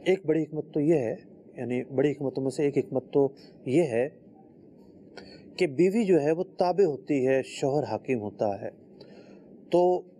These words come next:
اس کی طبعیت میں مسلمان ایک کافر کی اس انداز پر طبیعت میں رہے، اس کے تحت رہے، اس کے زیر رہے، اور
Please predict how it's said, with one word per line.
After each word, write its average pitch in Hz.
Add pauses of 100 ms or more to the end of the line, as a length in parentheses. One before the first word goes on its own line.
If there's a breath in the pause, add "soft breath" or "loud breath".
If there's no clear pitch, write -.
(100)
اس -
کی 202 (280)
طبعیت 175
میں 165 (120)
مسلمان 147 (160)
ایک 156
کافر 151
کی 180
اس 180
انداز 160
پر 170
طبیعت 151
میں 147
رہے، 117 (580 loud breath)
اس -
کے 190
تحت 202
رہے، 127
اس 139
کے 151
زیر 135
رہے، 113 (520 loud breath)
اور 123